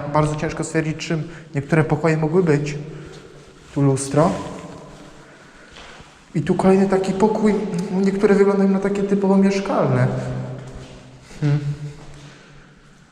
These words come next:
Niektóre na takie bardziej rozrywkowe, nie-, bardziej takie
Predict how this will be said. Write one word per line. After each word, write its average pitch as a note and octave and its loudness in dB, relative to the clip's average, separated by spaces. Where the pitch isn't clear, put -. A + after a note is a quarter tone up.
Niektóre D3+ 4
na D#3 4
takie D#3+ 2
bardziej D#3+ 4
rozrywkowe, D#3+ 4
nie-, D3+ 0
bardziej D3+ 2
takie D3 0